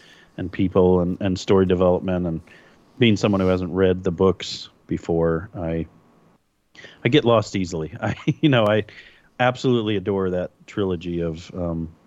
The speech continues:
of movies that came in the early two thousands, and we've, we've talked about how much you and I both love those movies. Um, so I've really been looking forward to this show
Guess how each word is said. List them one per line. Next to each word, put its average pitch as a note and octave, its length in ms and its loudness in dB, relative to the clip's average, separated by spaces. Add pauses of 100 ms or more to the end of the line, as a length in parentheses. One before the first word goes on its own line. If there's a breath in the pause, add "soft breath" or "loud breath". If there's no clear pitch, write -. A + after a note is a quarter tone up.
(280)
of F2 200 0
movies F2+ 320 4
that G2+ 80 -2
came F2+ 220 0
in F2+ 60 -2
the F2 100 0
early F2+ 180 4
two F#2+ 140 -4
thousands, F2 520 2
and E2+ 200 -6
we've, F#2 340 0
we've F#2+ 160 2
talked F#2 240 4
about F2+ 180 4
how F2+ 60 2
much F2+ 300 -2 (340 loud breath)
you A2+ 120 4
and G2 100 4
I F#2 80 4
both F#2 280 0 (440 soft breath)
love F2+ 400 0
those E2+ 200 -2
movies. E2+ 460 -8
Um, F2+ 320 -8
so G2+ 200 0
I've G#2+ 240 2
really G2+ 260 2
been F2+ 160 -4
looking F2+ 180 -6
forward G2+ 260 -2
to G2 60 -4
this F2+ 140 -4
show F2+ 480 -2